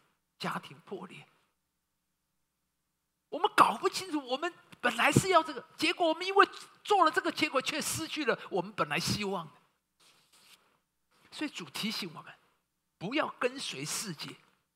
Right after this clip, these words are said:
世界的次序、方向、潮流是错误的，本末倒置、轻重不分，会带来毁灭性的结果。我在 YouTube 上面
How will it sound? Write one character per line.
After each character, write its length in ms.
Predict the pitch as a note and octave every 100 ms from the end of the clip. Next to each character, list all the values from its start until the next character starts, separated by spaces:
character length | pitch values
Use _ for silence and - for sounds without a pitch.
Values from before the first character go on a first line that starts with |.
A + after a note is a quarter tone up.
| _ _ - -
世 360 | - - A4+ F4+
界 180 | F#4 F4
的 120 | C#4+
次 440 | - - A#4+ G4
序、 240 | D#4+ F4+ C#4+
方 400 | - F4 F4 F4
向、 220 | E4+ D4
潮 320 | - F#3 C#4
流 180 | F4+ C4+
是 140 | C#4+ D#4
错 400 | - - G4 C#4
误 200 | D4 A#3
的， 240 | D3 - - _ _ _ _ _ _ _ _ _ _
本 180 | - A#3
末 400 | B3 E4+ A4 D#4
倒 340 | - - E3+ F3+
置、 260 | - C4+
轻 340 | - - E4+ -
重 220 | F4+ A#3+
不 100 | C#4
分， 320 | - C#4 B3 -
会 180 | - -
带 240 | - B3
来 160 | - -
毁 420 | - - F#3+ E3+
灭 220 | G#3 E4+ C4
性 240 | F3+ A3+
的 100 | E3
结 200 | - C#3+
果。 260 | - - - _ _ _ _ _ _ _ _ _ _ _ _ _ _ _ _ _ _ _ _ _ _ _ _ _ _ _ _ _ _ _
我 100 | -
在 140 | F3 A#3
YouTube 400 | A3 A#3+ B3+ G#3+
上 200 | A3 G3
面 200 | F#3+